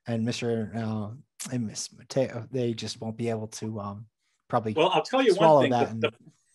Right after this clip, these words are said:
Speaker 2: the planning board would have to approve whatever you were gonna do if we did grant the relief you're requesting. I mean, it's,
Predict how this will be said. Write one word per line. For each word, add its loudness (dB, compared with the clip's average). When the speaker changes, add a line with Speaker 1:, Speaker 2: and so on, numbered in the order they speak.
Speaker 2:
the 2
planning 4
board 6
would 0
have -4
to -2
approve -2
whatever 4
you -2
were 4
gonna -2
do -4
if 2
we 4
did 4
grant -6
the -4
relief -8
you're -2
requesting. -2
I -4
mean, -2
it's, 0